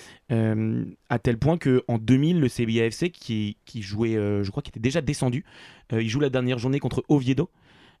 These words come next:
Euh, Oviedo qui lutte à la relégation contre le Betis à distance. Évidemment, je vous le donne en mille. Le Sevilla F C à domicile,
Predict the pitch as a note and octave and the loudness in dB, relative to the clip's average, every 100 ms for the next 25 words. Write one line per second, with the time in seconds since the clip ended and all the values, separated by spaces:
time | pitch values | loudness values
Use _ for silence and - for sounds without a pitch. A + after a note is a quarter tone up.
0 | - A#2+ A#2 A#2 C3+ A#2+ C3+ C#3+ - B2 | -2 0 2 0 0 0 0 0 0 -4
1 | E3 D#3+ C3 B2 B2+ B2 D3 C3+ B2 A#2 | -2 0 0 2 0 0 0 -2 -2 0
2 | A#2+ C3+ B2 A2+ A2 D#3 F3+ - _ - | 0 -2 -4 -4 0 -2 -2 -8 _ -20
3 | - _ - A2 A2 B2 A2+ A2+ A2 A2 | -20 _ -6 -4 -2 0 -2 -2 0 0
4 | C3 D#3+ - A#2 A#2+ A2+ A#2 A#2 - A#2 | 0 -2 -2 -4 -2 0 0 0 -2 0
5 | A2+ A2+ - D3+ | 0 -2 -2 -2